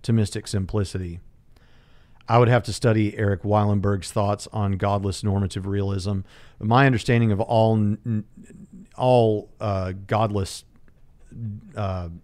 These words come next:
frameworks for morality have some of the same problems, although I know there's a paper out there that, that says that his is different, and it's like this,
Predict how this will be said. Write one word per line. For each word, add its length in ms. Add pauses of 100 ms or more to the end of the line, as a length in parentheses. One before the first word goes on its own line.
(240)
frameworks 480
for 160
morality 580 (400)
have 180
some 160
of 40
the 60
same 200
problems, 420
although 440 (400)
I 80
know 80
there's 120
a 60
paper 340
out 220
there 220
that, 260
that 400
says 300
that 100
his 200
is 120
different, 440
and 140
it's 200
like 180
this, 240